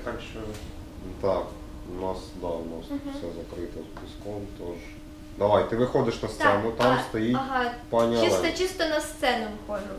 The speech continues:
Speaker 3: Просто в мене там вже ще довга історія. Добре, виходжу на сцену, бо мало часу, правильно?
Speaker 2: Ну, як, часу не, не
Speaker 1: Змонтуємо,
Speaker 2: Так,
Speaker 1: нічого
Speaker 2: ну,
Speaker 1: страшного.
Speaker 2: давай.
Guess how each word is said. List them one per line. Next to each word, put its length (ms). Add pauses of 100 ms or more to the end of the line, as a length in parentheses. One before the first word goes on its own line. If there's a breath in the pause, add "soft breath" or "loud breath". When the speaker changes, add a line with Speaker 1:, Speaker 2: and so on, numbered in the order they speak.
(180)
Speaker 3:
Просто 220
в 40
мене 220
там 180
вже 260
ще 220
довга 300
історія. 440 (300)
Добре, 420
виходжу 280
на 120
сцену, 360
бо 60
мало 240
часу, 260
правильно? 380 (840)
Speaker 2:
Ну, 540
як, 420
часу 320
не, 140 (120)
не 120
Speaker 1:
Змонтуємо, 720
Speaker 2:
Так, 180
Speaker 1:
нічого 260
Speaker 2:
ну, 60
Speaker 1:
страшного. 340
Speaker 2:
давай. 300